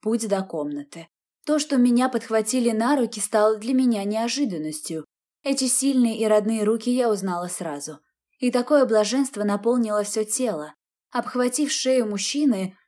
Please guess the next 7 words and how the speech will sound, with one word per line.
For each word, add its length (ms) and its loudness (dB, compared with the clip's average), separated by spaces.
я 200 0
уткнулась 520 0
в 60 -2
неё 280 2
носом, 520 0
довольно 640 4
сопя. 520 -6